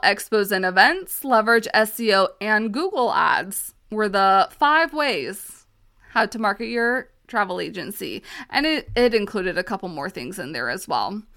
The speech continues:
And then, so, like, you can see, like, there's, you can ask it for a little bit of advice. Um,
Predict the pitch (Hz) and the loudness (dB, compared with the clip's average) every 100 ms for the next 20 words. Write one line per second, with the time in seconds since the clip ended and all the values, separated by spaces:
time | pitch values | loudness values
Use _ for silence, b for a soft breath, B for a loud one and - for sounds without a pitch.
0 | B B B B B - 247 269 269 285 | B B B B B 0 0 2 0 0
1 | 285 254 381 311 311 294 370 440 392 381 | -2 -2 -2 0 0 0 -2 -2 -4 -4
2 | 339 240 220 277 285 254 - _ _ _ | -2 -2 -2 -2 -2 -4 -10 _ _ _
3 | _ _ _ _ 233 - 202 190 208 - | _ _ _ _ -8 -4 0 0 0 -4
4 | 190 208 190 196 196 196 196 190 185 175 | -4 2 4 6 4 4 2 2 0 -4
5 | 240 320 330 311 311 311 311 302 - - | 2 4 4 4 0 0 -2 -6 -8 -4
6 | - 233 214 208 202 214 | 2 4 4 2 0 -6